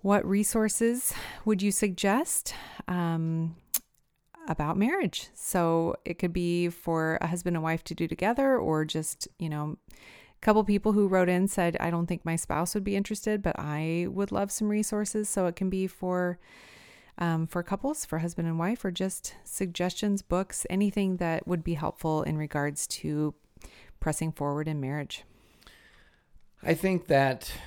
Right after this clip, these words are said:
Speaker 2: we initially think books, and I think that's, that's key, and there are some definite resources there. Don't,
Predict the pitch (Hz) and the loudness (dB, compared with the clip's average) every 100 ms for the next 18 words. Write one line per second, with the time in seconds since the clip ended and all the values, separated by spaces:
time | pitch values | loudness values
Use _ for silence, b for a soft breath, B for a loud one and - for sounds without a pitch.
0 | B B B 160 156 143 147 147 120 135 | B B B 4 6 6 4 2 0 -2
1 | 113 123 127 - - 117 117 113 123 107 | 0 2 2 0 -8 -4 -4 -2 -4 -2
2 | 117 - - - B - 120 - - 135 | -2 -2 -6 -10 B -6 -6 -6 -6 -4
3 | 127 123 107 113 110 113 117 - 110 110 | -2 -4 -4 -2 0 0 -2 -6 -4 -6
4 | 107 117 101 113 113 113 110 113 104 110 | -4 -6 -6 -6 -6 -8 -6 -8 -6 -6
5 | 110 - 170 156 - | -6 -4 -4 -4 -8